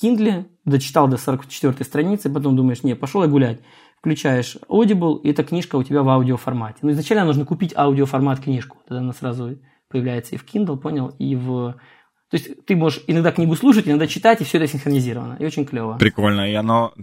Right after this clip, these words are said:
Speaker 2: ты там вводишь страничку, да, номер странички, типа?
Speaker 1: Не, оно само понимает. Ты дочитал на Kindle, оно себе запомнило, где ты закончил. Ты открываешь Audible.
Speaker 2: А, ого, оно синхронится.
Speaker 1: Да, да, оно синхронится именно по словам, понял? Ну, круто, короче.
Speaker 2: Ничего себе,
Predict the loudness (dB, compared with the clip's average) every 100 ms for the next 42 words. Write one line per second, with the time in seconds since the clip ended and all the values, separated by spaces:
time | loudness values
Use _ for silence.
0 | -8 -2 0 2 0 -2 -6 0 0 0
1 | -4 -4 -2 -4 -4 -2 -2 -2 -8 0
2 | 2 4 2 2 2 2 0 -2 -2 -4
3 | -2 0 0 2 2 2 0 0 4 4
4 | 2 0 0 0 4 4 6 2 -2 -4
5 | 0 0 0 -2 -4 0 0 2 4 6
6 | 6 6 4 2 0 -4 -6 -8 -4 0
7 | 0 -2 -4 -6 0 0 2 4 4 4
8 | 2 2 0 0 0 0 -2 -2 -2 -4
9 | 0 2 2 2 0 -2 -2 -4 -4 0
10 | 0 0 0 2 0 0 -2 -2 -6 -4
11 | -4